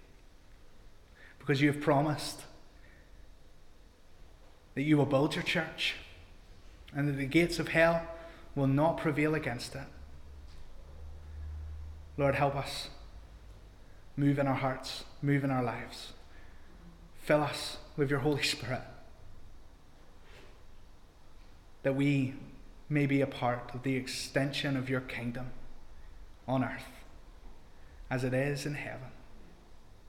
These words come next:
We love you, Lord Jesus. And we pray all these things in your name. Amen.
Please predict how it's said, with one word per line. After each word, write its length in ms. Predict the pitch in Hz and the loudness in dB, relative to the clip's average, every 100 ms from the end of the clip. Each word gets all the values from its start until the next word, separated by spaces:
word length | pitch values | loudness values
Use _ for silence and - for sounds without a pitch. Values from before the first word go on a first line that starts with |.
| - - - - - - - - - - - - - | -16 -16 -18 -18 -16 -14 -14 -16 -16 -18 -18 -18 -4
We 80 | 131 | 0
love 260 | 123 127 | 2 2
you, 80 | 131 | 2
Lord 240 | 120 120 120 | 2 0 -2
Jesus. 540 | 117 113 - - - - - - - - - - - - - - - - - - - - - - - - - - - | -4 -4 -8 -12 -14 -14 -14 -14 -16 -18 -20 -20 -18 -18 -18 -16 -16 -16 -18 -18 -18 -16 -18 -18 -18 -18 -18 -18 -10
And 100 | - | -2
we 60 | 123 | -2
pray 260 | 120 135 131 | 2 2 4
all 160 | 127 | 4
these 220 | 127 123 | 2 0
things 480 | - 117 120 - - - - - | -4 -6 -6 -8 -12 -14 -18 -6
in 140 | 127 | 0
your 160 | 123 131 | 2 4
name. 200 | 123 - - - - - - - - - - - - - - - - - - - - - - | 2 -2 -10 -14 -14 -16 -16 -16 -18 -18 -18 -12 -12 -12 -18 -18 -18 -16 -14 -14 -14 -16 -10
Amen. 400 | 120 113 98 90 | -6 -6 -6 -10